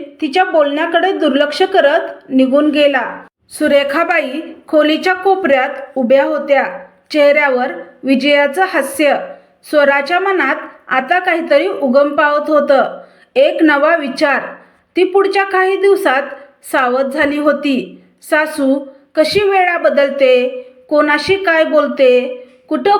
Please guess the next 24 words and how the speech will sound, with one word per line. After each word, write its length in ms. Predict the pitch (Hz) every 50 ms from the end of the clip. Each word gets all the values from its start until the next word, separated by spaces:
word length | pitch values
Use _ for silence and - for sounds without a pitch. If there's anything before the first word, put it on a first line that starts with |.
| 403
खोटं 300 | - 370 349 - 349 349
सांगते, 760 | 330 339 349 311 302 294 294 - 277 247 247 240 247 254 - - - _ _ _ _
हे 160 | 294 302 349
सगळं 440 | 349 - 370 311 269 262 254 254 302 - - - - -
तिने 300 | 294 294 294 330 349 349
लक्षपूर्वक 680 | 320 285 - - 359 392 381 381 359 349 349 392 392 381
पाहायला 520 | 381 349 311 302 277 269 262 254 262 349
सुरुवात 400 | 359 - 339 294 269 262 269 269 269 - -
केली. 420 | 294 269 269 269 254 233 - - - - _ _ _ _ _ _ -
एके 280 | 277 277 277 269 403
दिवशी 560 | 392 403 415 403 381 392 311 277 277 330 339 - - - _ _ -
सासूबाईंनी 720 | - 311 302 294 294 - 381 - 349 349 359 349 359 392 415 392 -
आवाज 260 | 285 277 277 311 349 339 - -
चढवून 460 | 370 339 277 285 269 262 294 349 370 - - - - _ -
एक 260 | - 269 320 - -
सीन 420 | - - - 311 285 302 302 277
रचला. 460 | 277 294 285 277 302 285 277 262 233 196 214 - - - _ _ _ _ _
"तुझ्यामुळे 720 | - 269 254 302 330 339 359 359 330 277 254 277 349 - - - - - - -
समीरचा 480 | 311 285 285 277 285 262 - - 359 349
डबा 500 | 339 370 339 285 262 262 330 - - - - -
उशिरा 420 | 277 262 - 302 285 269 285 294
गेला. 520 | 294 294 302 302 294 277 262 220 - - - -
आज 280 | 254 262 285 320 320 - - -
त्याला 380 | 370 349 349 330 247 247 269